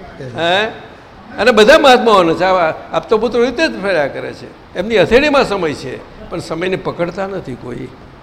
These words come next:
અને મહાત્માઓ પણ જેમને સમજણ પડી કે છે, બધા આમ રહી શકે છે.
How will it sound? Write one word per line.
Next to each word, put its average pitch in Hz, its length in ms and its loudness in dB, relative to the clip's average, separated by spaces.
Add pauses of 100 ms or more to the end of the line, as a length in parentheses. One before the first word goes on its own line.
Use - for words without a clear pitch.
(540)
અને 196 120 -2
મહાત્માઓ 208 500 4
પણ 247 200 4
જેમને 202 260 2
સમજણ 180 380 0
પડી 226 200 0
કે 233 120 0
છે, 208 80 -4
બધા 220 260 -2
આમ 214 80 -4
રહી 240 180 -4
શકે 143 300 -8
છે. - 200 -14